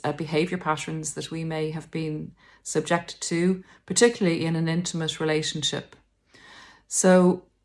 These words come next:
at the moment, I'm doing a series on how the narcissist manipulates. Now, this is somebody who suffers from N P D, the narcissistic personality disorder. This is part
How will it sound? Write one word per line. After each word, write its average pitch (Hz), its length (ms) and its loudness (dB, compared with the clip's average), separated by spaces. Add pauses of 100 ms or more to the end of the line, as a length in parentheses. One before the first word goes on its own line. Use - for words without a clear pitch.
(140)
at 214 240 4
the 226 80 4
moment, 196 600 6
I'm 165 160 -2
doing 165 240 -2
a 165 40 -6
series 160 680 -2
on 160 340 -2
how 180 520 4
the 175 140 -4
narcissist 165 920 -2
manipulates. 156 1000 -4 (340)
Now, 165 60 -8
this 185 200 2
is 170 120 2
somebody 156 720 -2 (320)
who 165 100 -2
suffers 160 540 -4
from 151 520 -2 (320)
N 156 220 0
P 156 220 -8
D, 156 520 -6
the - 60 -6
narcissistic 156 880 -2 (100)
personality 156 960 -4
disorder. 143 720 -2 (840)
This 196 440 6
is 160 440 0
part 156 800 0